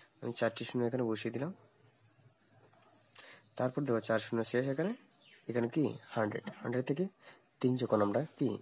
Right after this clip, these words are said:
বিয়োগ করে দিব, কত থাকবে? নাইনটি সেভেন, ঠিক আছে? চলো আমরা আবার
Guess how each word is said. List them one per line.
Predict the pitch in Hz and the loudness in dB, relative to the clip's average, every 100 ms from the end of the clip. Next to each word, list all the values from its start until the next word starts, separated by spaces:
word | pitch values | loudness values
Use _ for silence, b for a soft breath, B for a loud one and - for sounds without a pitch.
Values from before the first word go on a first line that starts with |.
| - 107 | -6 0
বিয়োগ | 110 110 | 0 0
করে | 120 120 | -4 -4
দিব, | 120 - | -4 -4
কত | 127 | 0
থাকবে? | 131 180 139 | 0 0 0
নাইনটি | 117 117 - | -2 -2 0
সেভেন, | 110 - - _ - - _ _ _ _ _ _ - - - - _ - B B B B B - | 0 -4 -10 _ -20 -20 _ _ _ _ _ _ -20 -20 -20 -20 _ -20 B B B B B -6
ঠিক | 131 147 | 0 2
আছে? | 185 202 _ _ _ _ - | 2 -2 _ _ _ _ -2
চলো | 113 - - _ - _ _ _ 117 | 0 -4 -12 _ -20 _ _ _ 0
আমরা | 113 113 107 - | 4 6 4 2
আবার | 117 127 | 4 6